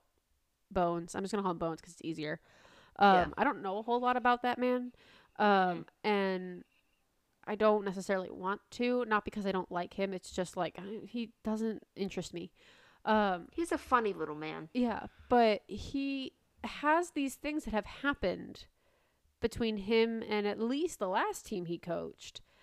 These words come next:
Speaker 2: Mm-hmm.
Speaker 1: Um, and at the time, I, so he coached the Stars,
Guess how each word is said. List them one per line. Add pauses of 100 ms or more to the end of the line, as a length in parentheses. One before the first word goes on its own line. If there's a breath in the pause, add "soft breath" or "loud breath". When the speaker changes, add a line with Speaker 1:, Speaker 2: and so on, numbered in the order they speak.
(100)
Speaker 2:
Mm-hmm.
Speaker 1:
Um, (100)
and (420)
at
the
time,
I,
so
he
coached
the
Stars,